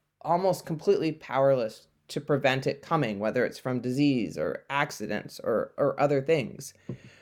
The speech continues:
But what they can control, and wh-, and which becomes really critical, especially for these white Protestants who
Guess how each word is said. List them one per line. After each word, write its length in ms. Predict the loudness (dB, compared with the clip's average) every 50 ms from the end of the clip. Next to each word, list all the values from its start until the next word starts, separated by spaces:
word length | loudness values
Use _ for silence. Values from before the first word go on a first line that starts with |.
| _ 2
But 120 | 4 8
what 140 | 8 8 8
they 100 | 6 2
can 420 | 0 -2 -2 0 2 2 2 0
control, 360 | -2 -4 -4 -2 0 0 0
and 160 | 0 -2 -4 -4
wh-, 100 | -4 -2
and 200 | 0 0 0 2
which 220 | 2 0 0 -2 -6
becomes 340 | -8 -6 -4 -2 -2 -2 -4
really 400 | -4 -4 -2 0 2 4 2 2
critical, 720 | 0 0 0 0 0 0 0 0 2 2 2 2 0 -6 _ _ _ _ _ _ -8
especially 600 | -8 -6 0 4 4 4 4 2 0 0 0 0
for 380 | 0 -2 -2 0 2 2 2 2
these 300 | 2 0 0 0 -2 0
white 260 | 2 2 2 0 -2
Protestants 720 | -2 0 2 2 2 0 -2 -4 -6 -6 -6 -8 -10 -16 -12
who 440 | -6 -4 -4 -2 -2 -4 -6 -10